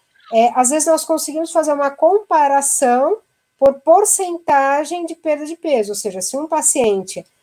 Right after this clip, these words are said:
com cento e oitenta quilos perder dez por cento, ele vai perder dezoito quilos. Um paciente de cem quilos, quando perde dez por cento, tá perdendo dez quilos. Então, não significa que quem perdeu dezoito tá melhor ou pior do que quem perdeu dez,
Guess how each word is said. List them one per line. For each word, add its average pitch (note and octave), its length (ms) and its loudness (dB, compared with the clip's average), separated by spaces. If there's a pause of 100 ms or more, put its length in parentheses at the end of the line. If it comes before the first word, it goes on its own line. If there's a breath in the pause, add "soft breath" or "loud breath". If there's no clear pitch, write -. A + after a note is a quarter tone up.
(140)
com B3 140 -4
cento D4+ 360 -2
e F#4 40 -4
oitenta D#4 400 -2
quilos A#3 280 -8
perder A3 340 0
dez G#3 300 4
por - 160 -10
cento, D#4+ 300 -2
ele C4+ 120 0
vai C4+ 100 0
perder C#4 300 -2
dezoito C4+ 420 2
quilos. G3+ 420 -2 (340)
Um C#4 120 -6
paciente C4+ 520 0
de A#3+ 180 -6
cem D#4 380 2
quilos, A#3 360 -4
quando A3+ 260 -4
perde A3+ 300 -2
dez A#3+ 320 2
por G3+ 140 -14
cento, D4+ 380 0
tá A#3+ 100 -2
perdendo C4 340 -2
dez B3+ 440 2
quilos. B3 520 -2 (340)
Então, A#3 140 -2
não D4 160 4
significa D#4+ 680 -2
que B3 140 -10
quem D4 180 -4
perdeu C4 340 0
dezoito A#3+ 840 2
tá A#3 220 2
melhor A#3+ 680 2
ou A3 160 2
pior A#3 420 2
do A3+ 100 -16
que - 120 -20
quem A3+ 220 -6
perdeu G#3 400 -6
dez, C#4+ 420 -2